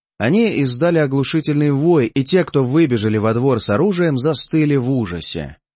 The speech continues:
Да, такую картину лучше не видеть. В течение минуты три волка сократили поголовье муров на двадцать человек.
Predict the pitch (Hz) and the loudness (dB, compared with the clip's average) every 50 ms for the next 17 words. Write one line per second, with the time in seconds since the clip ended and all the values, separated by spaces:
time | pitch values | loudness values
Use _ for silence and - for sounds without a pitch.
0 | _ _ _ _ _ _ _ _ _ _ _ _ _ - 113 135 156 170 165 165 | _ _ _ _ _ _ _ _ _ _ _ _ _ -2 2 2 4 4 4 2
1 | 165 160 165 143 - 143 151 151 165 160 139 - - 123 123 127 135 139 139 139 | 0 0 -2 -2 -2 -2 -2 0 -2 -2 -2 -2 -2 -2 -2 -2 -2 -2 -2 -2
2 | 123 110 107 104 - - 123 123 123 117 101 87 85 80 73 - 73 - - - | -2 -2 -2 -2 -4 -4 -2 0 0 0 -2 -2 -6 -8 -10 -12 -14 -14 -16 -20
3 | - _ _ _ _ _ _ _ _ _ _ _ _ _ _ - - 139 143 131 | -20 _ _ _ _ _ _ _ _ _ _ _ _ _ _ -8 -4 -2 0 2
4 | 185 190 180 170 160 151 147 147 160 190 180 147 - 107 98 - - 120 139 127 | 2 2 2 4 2 2 2 2 2 2 0 0 -2 -4 -4 -2 -2 0 0 0
5 | 107 113 147 175 185 165 - 190 185 170 - _ _ _ _ _ - - - 147 | 0 0 0 0 0 0 0 0 -2 -2 -4 _ _ _ _ _ -8 -4 -4 -2
6 | 156 175 185 175 - 175 160 143 123 - 123 113 120 127 131 135 123 113 113 113 | 0 -2 -2 -2 0 0 0 0 0 0 -2 -2 0 0 2 0 0 0 0 0
7 | 113 135 170 208 220 196 - - 151 135 117 104 101 101 120 - - - - 123 | 0 0 0 -2 -2 -4 -4 -4 -2 -2 0 0 0 0 0 -2 -4 -6 -10 -10
8 | - - - - 117 110 104 101 90 85 80 69 - - - | -8 -6 -4 -2 0 0 0 -2 -2 -4 -8 -10 -12 -18 -20